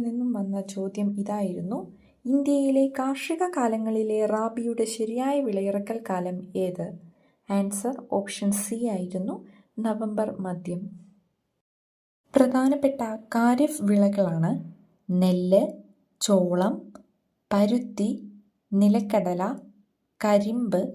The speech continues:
എള്ള്, തിനവിളകളായ ബജ്ര, ചണം, ജോവർ, റാഗി എന്നിവ.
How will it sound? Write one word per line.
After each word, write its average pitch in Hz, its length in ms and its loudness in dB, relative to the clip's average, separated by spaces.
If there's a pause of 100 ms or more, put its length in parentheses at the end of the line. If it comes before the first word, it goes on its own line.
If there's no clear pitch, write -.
(540)
എള്ള്, 208 460 0 (760)
തിനവിളകളായ 220 920 2 (600)
ബജ്ര, 190 400 0 (640)
ചണം, 208 400 2 (680)
ജോവർ, 196 500 2 (540)
റാഗി 220 520 0 (220)
എന്നിവ. 175 260 -2